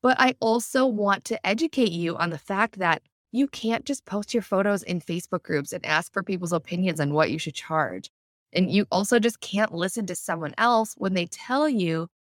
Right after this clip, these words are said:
you should raise your prices without them knowing the back end of your business, because only you can know that when it's time to do that based on two things.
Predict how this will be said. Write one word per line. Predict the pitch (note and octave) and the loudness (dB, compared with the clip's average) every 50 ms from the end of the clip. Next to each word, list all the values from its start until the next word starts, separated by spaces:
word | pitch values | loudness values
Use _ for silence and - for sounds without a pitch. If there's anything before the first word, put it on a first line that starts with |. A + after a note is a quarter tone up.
| _ _ | _ _
you | F3 F3+ G3+ G#3+ A3 | -2 2 2 2 2
should | - - G#3 F#3+ | 2 -2 -2 -2
raise | F#3+ F3 E3 - | -2 -2 -2 -2
your | D#3+ D3 | -4 -6
prices | - - F#3 F3 E3 - - C3 A#2+ - - - - _ | -6 -4 -2 -2 -2 -2 -6 -8 -10 -10 -14 -20 -12 _
without | - G3+ F#3 - - G#3 G#3+ G#3+ G#3 | -6 -6 -4 0 2 4 4 4 4
them | G#3 G#3 G#3+ G3 F#3 | 2 2 2 2 2
knowing | F3+ F3+ F3 F3+ F#3+ F#3 | 0 0 0 0 0 0
the | F3+ F3+ | 0 0
back | F3+ F#3 D#3+ D#3+ - - | 0 0 0 0 -2 -6
end | E3 D#3+ D#3 D#3 | -6 -6 -6 -8
of | - - | -8 -10
your | C#3 C#3 | -10 -6
business, | - - F#3+ F3+ - - - - - - - _ _ _ _ _ | -4 -4 -4 -4 -6 -10 -14 -14 -16 -18 -20 _ _ _ _ _
because | - G#3 G#3 G3+ G3 - - | 0 2 2 2 0 -2 -2
only | - G3+ G#3 G#3+ A#3 A#3 A#3 A#3 A3+ | 0 2 2 2 4 2 2 2 2
you | G#3+ F#3+ F3 F#3 G3+ A3 A#3+ A#3+ | 0 0 0 0 2 2 2 0
can | - A3+ G3+ F3+ E3 | -2 -2 -2 -2 0
know | E3 D3+ D3 E3 | 0 2 2 2
that | G3 A#3 C#4+ D#4+ E4+ - - | 2 0 0 0 0 -2 -2
when | A3 A3 G#3 | -2 -2 -2
it's | F#3+ - - | -2 -4 -6
time | - - - F#3 F3 F#3 E3 | -10 -8 -6 -4 -4 -2 -4
to | D#3+ | -4
do | D#3 E3 E3 | -6 -4 -2
that | E3 D3+ C#3+ - - _ _ _ | 0 0 -2 -2 -6 _ _ _
based | D#3+ E3 E3+ - - - | -4 -4 -4 -4 -4 -2
on | E3+ F3 E3 D#3 - | -2 -2 -2 -4 -6
two | - - A#3 A#3 | -6 -4 -4 -4
things. | A3+ - B3+ A#3+ - - - - | -2 0 2 2 2 0 -4 -10